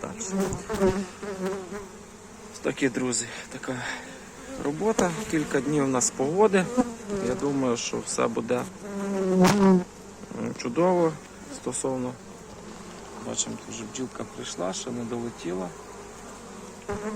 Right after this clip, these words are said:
Стосовно збору пилку, от, і взагалі розвитку сімей. Ще залишився в мене он той незаселений, але певно, що я буду чекати вже,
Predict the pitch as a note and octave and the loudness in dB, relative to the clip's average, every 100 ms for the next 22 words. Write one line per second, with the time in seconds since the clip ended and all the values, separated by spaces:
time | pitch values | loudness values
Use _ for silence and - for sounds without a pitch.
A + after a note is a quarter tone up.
0 | - - B2 - C3+ C3+ C3 B2 C3+ C3 | -6 -6 -2 0 2 2 0 0 2 2
1 | A#2+ C3+ C3 F#3 F#3+ G#3 - - - - | 2 -2 0 2 4 2 -4 -14 -14 -16
2 | - - - - - - - - - - | -16 -16 -16 -16 -16 -16 -16 -16 -16 -14
3 | - - - - - C#3 B2+ B2+ - B2+ | -14 -14 -14 -12 -6 -2 0 -2 -4 0
4 | D3+ D#3 C#3+ - - - - - - A#2+ | 2 2 -2 -12 -16 -16 -16 -16 -10 2
5 | C3 D3 E3+ D#3+ C#3 C3+ C3 - - A#2+ | 4 6 6 6 4 4 -2 2 4 4
6 | G2+ G2 - - - - - - - - | 2 -2 -8 -14 -16 -16 -16 -14 -14 -14
7 | - - - - D#3+ D#3 D#3+ D3 - D3 | -16 -16 2 6 10 10 10 10 10 8
8 | C#3 C#3 C3+ C3+ C3+ C3+ - - B2+ - | 8 8 10 10 8 6 -4 -2 -2 -4
9 | - F#3 G3 G3 F3 E3+ F#3+ F3+ E3 D#3 | 4 6 8 8 8 10 12 10 10 8
10 | C#3 C3 C#3 C3+ D#3 D3 C#3+ - C#3 C3+ | 8 6 6 10 10 10 8 8 8 8
11 | B2 C3 C#3 - B2+ C3 B2+ B2 B2 B2+ | 8 4 4 4 8 10 10 6 6 8
12 | B2 | 6